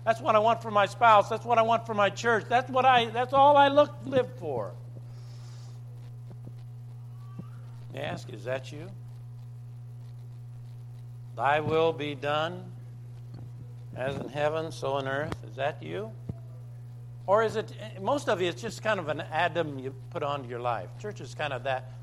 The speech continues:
that thing. Prayers, prayers, well, I got it over in this corner, and I do it, I do it in the morning, and, uh,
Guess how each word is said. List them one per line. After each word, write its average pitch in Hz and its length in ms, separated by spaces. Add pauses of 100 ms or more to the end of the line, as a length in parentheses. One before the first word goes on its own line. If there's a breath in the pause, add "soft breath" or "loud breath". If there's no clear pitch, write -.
that - 200
thing. 131 260
Prayers, 233 420 (360 loud breath)
prayers, 226 340 (300 loud breath)
well, 208 180
I 208 140
got 220 180
it 202 60
over 202 200
in 190 60
this 196 180
corner, 190 340
and 170 100
I 180 100
do 185 200
it, 175 100 (100)
I 175 120
do 208 120
it 202 100
in 180 120
the 156 80
morning, 185 580 (720 loud breath)
and, 151 340
uh, 139 280